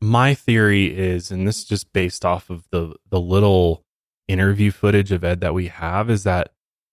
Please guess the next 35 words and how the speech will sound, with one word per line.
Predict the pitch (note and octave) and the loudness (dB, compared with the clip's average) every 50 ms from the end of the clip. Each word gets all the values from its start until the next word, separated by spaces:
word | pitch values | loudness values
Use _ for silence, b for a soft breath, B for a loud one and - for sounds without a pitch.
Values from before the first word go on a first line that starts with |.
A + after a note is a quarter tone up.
| _ _ _ _ | _ _ _ _
if | - G#2 G#2 | -4 -2 0
you | G#2+ G2 | 0 2
go | A2 A2+ A#2+ | 2 2 4
back | A2+ A#2 A#2 A2+ - | 4 2 0 0 0
and | A#2 G2+ F#2+ | 0 0 0
listen | F#2+ F#2+ - - G2+ F#2+ | 0 0 0 -2 -4 -2
to | - - - - | -2 -4 -4 -2
Ed's | F#2+ F#2+ F#2 F2 F2 F2 - - | 0 0 0 0 -2 -8 -14 -16
clip | - - - - F#2 F2+ - _ | -16 -8 -4 -2 -2 -2 -2 _
talking | - - F#2+ F#2 - - F#2+ | -6 -6 -6 -6 -4 -6 -6
about | F2 F2+ E2+ D#2 | -4 -4 -4 -6
what | E2+ E2+ F2+ | -6 -8 -10
happened, | F#2 - F#2+ F#2 - - F2+ E2+ E2 D#2+ D#2 E2 _ _ _ _ _ _ _ _ _ _ _ _ _ _ _ _ _ - | -10 -10 -10 -8 -8 -8 -10 -10 -10 -12 -16 -18 _ _ _ _ _ _ _ _ _ _ _ _ _ _ _ _ _ -2
Ed, | G#2 G#2 A2 B2 B2+ C3 C3 B2 A2+ A2 _ _ _ _ _ _ _ _ _ _ _ _ _ _ _ _ _ _ _ _ _ _ _ _ - | 0 2 4 4 4 2 0 -2 -6 -14 _ _ _ _ _ _ _ _ _ _ _ _ _ _ _ _ _ _ _ _ _ _ _ _ -6
Ed | G#2+ A#2+ B2+ | -4 -2 0
doesn't | D3 D3+ D#3 C#3+ D3 C#3+ - - | 0 0 0 2 0 -2 0 0
ever | A2+ A#2 A2+ A#2 G#2+ | 0 0 2 2 2
really, | G2+ F#2+ G2 G2+ G2+ G2+ G2 G2 | 2 2 2 2 4 4 2 2
like, | F#2 F#2 F2+ F2 - - | 2 0 0 -2 -4 -8
mention | F#2 F2+ F2+ F2+ F#2+ G2+ - - G#2 F#2 F2+ | -12 -8 -6 -4 -4 -4 -4 -4 -6 -6 -6
Michael's | F2 F2 F3 F3+ - - F#3 E2 - - | -6 -8 -8 -8 -6 -6 -6 -6 -6 -8
name. | F2+ F2+ F2 F2 F2 D#2+ C#2+ A1+ A1+ _ _ _ _ _ _ _ _ _ _ _ _ _ _ _ _ _ - | -8 -6 -6 -6 -6 -6 -8 -12 -16 _ _ _ _ _ _ _ _ _ _ _ _ _ _ _ _ _ -4
And | G#2+ G2+ G2 G2 F#2+ | -2 -2 0 0 -2
he | G#2+ G#2+ | -2 -4
kinda | G#2 A2 G#2+ A2 A2 | -2 0 0 0 0
just | A2 G2+ - | 0 -2 -2
says, | - A2 G2+ - | -2 -2 -2 0
"Some | - - A2 G#2+ | 0 0 0 0
of | G#2 | 0
the | G2 F2+ | 0 -2
boys | F2 F#2 F2+ G2+ G#2+ G#2 G2+ G2+ F#2+ G2 | -2 -2 0 2 4 4 2 2 0 0
and | F#2+ F#2 | -2 -2
I," | F2+ F2+ F2+ F2 F2 F2 | -2 -2 -2 -2 -4 -4
and, | E2+ E2+ E2+ E2+ | -4 -6 -8 -8
like, | E2+ F2 E2+ E2+ - - | -10 -12 -12 -14 -16 -20